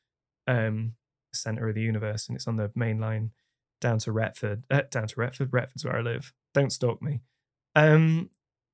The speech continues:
main line down to London. And I used to work in London, like, two, three days a week, so I do miss that.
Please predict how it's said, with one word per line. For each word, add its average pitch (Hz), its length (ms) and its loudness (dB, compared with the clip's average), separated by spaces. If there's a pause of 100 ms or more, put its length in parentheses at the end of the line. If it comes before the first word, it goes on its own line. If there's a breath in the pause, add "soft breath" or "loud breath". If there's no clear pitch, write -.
(120)
main 143 240 6
line 131 160 6
down 127 180 4
to 123 120 -2
London. 113 520 0
And 127 80 2
I - 20 6
used 131 120 2
to 139 60 0
work 127 160 2
in 120 100 0
London, 117 340 0
like, 110 160 -4
two, 110 200 -4
three 107 200 -6
days 110 240 -6
a 120 60 -10
week, - 260 -10
so - 100 -6
I 120 60 0
do 117 160 -2
miss 110 220 -8
that. - 280 -8